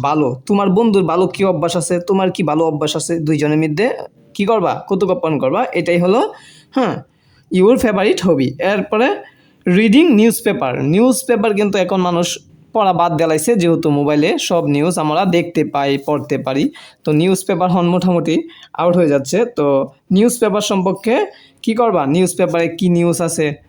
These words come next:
হ্যাঁ, গুড নিউজ বা ব্যাড নিউজ, তারপর নিউজ পেপার পড়লে কি কি তোমার উপকার হয়, এই সম্পর্কে তুমি তোমার বন্ধু কি করবা? কথোপকথন করবা। তুমি কি নিউজ পেপার পড়ো কি না, এই সম্পর্কে তোমার বন্ধুর কাছে কি লিখবা? ডায়লগ লিখবা। তো ডায়লগ মাত্র ছয়টা দিছি,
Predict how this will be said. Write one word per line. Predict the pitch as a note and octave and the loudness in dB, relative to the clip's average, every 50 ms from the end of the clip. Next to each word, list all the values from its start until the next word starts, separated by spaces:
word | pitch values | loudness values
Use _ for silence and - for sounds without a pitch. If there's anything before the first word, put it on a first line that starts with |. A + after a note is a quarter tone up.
| - - | -8 -6
হ্যাঁ, | A3 G#3+ F3+ | -4 -2 -2
গুড | D3 C#3 D#3+ D#3+ D3 | 0 0 0 0 0
নিউজ | D3+ D#3+ D#3+ D#3+ D3 | 0 0 0 0 0
বা | C#3 D3 D3 B2 C#3+ D3+ D3 - C3 | 0 -2 -2 -2 -4 -4 -6 -6 -6
ব্যাড | D3 D3+ D#3 D#3 | -4 -2 -2 0
নিউজ, | D3+ D3+ D#3+ D#3 D3+ D3 C#3+ - | 0 0 0 0 0 0 -2 -4
তারপর | - C#3+ D3 D3+ | -4 -4 -2 0
নিউজ | D3+ D#3 D#3+ D3+ - | 0 0 0 -2 -2
পেপার | - D#3 D3+ D3+ D3+ - | -2 -2 -2 -2 -2 -2
পড়লে | E3 E3 D#3+ D#3 D3+ D3+ C#3+ | -2 -2 0 2 2 0 0
কি | C#3 - - D#3+ | -2 -4 -6 -6
কি | - - D#3 | -4 -4 -4
তোমার | D3 - D3+ C#3+ C#3+ C#3 - | -4 -2 -2 -2 -2 -2 -2
উপকার | F#3 F3+ F#3 F#3 D#3 - D#3+ D#3 | -2 -2 -2 -4 -4 -4 -4 -4
হয়, | C#3 C#3 C#3+ C3+ C3+ C3+ - | -2 -2 -2 -2 -2 -4 -2
এই | D#3+ D#3+ | -4 -4
সম্পর্কে | D3+ - E3+ D#3 D3 D#3 D3+ - G3+ | -2 -2 -2 -2 -2 -2 -2 -2 -4
তুমি | G3 - F#3 E3+ E3 E3 E3 D#3 - | -2 -2 -2 0 0 0 -2 -2 -4
তোমার | D#3+ D3+ D3+ D3+ | -2 -2 -2 -2
বন্ধু | C#3 D3 D#3+ D#3+ D3+ D#3+ G#3 D4+ F#4+ - - - - - - - - - - - _ | 0 -2 0 0 0 2 0 0 0 -4 -10 -18 -20 -20 -20 -20 -20 -20 -20 -14 _
কি | - G3 | -6 -2
করবা? | G3 A3+ A3 F#3+ E3+ C3 A#2 - - | 0 0 0 0 0 -2 -2 -4 -4
কথোপকথন | G3 F#3+ F#3 G3 F3+ F3 - D3+ D#3 D3 B2 | -2 -2 0 0 0 0 0 0 -2 -2 0
করবা। | - C3 C3 E3+ A3 B3+ | -2 -2 0 0 0 -2
তুমি | - - E3+ E3 D#3+ E3 | -2 0 0 0 0 0
কি | E3+ E3 | 0 0
নিউজ | D#3+ D#3+ E3 D#3 - | 0 0 -2 -2 -2
পেপার | F3 D#3 D#3 D#3 D3+ D3+ | -2 0 0 0 -2 -2
পড়ো | F#3+ F#3 F#3 F3+ D#3+ | 0 0 0 0 0
কি | C3 F3 D#3+ | 0 0 0
না, | D3+ C#3+ C3+ C3+ | 0 0 0 -2
এই | D3+ | -2
সম্পর্কে | D3 - D#3 D3 D#3 D3+ F#3 F#3+ | -2 -2 -2 -2 -2 -2 -2 -2
তোমার | F3 F3+ D#3+ D3+ | -2 -2 -2 -2
বন্ধুর | C#3+ D3+ D3+ D3 D#3 D3+ | 0 0 0 0 0 0
কাছে | D3+ E3 - - A3+ C4+ F#4 - - - - | -2 -4 -4 -2 -2 -2 -2 -4 -8 -8 -4
কি | - G#3+ | -2 0
লিখবা? | G#3 F#3+ D#3+ C3+ C3+ A#2+ A#2 - - _ - | 0 0 -2 -2 -4 -4 -6 -8 -10 _ -6
ডায়লগ | D3 E3+ E3+ C#3+ C3 - A#2 | -4 -2 0 0 -2 -2 -4
লিখবা। | A#2+ A2+ A#2 A2 - - _ _ _ _ | -6 -6 -8 -10 -16 -18 _ _ _ _
তো | - C#3 | -4 -4
ডায়লগ | C3 C3+ D#3 F3 F3+ F#3+ A3 G#3+ G#3 | -2 -2 -2 0 0 0 -2 -2 -2
মাত্র | G3+ G#3 G#3 G3 - G3 F#3+ F3+ | -2 -2 -2 -2 -2 -2 -2 0
ছয়টা | - G#3 G3 F#3+ F#3+ F3+ | 0 0 -2 0 0 0
দিছি, | D#3 D#3 D3+ - A#3+ C#4+ G4 | -2 -2 0 0 0 0 -2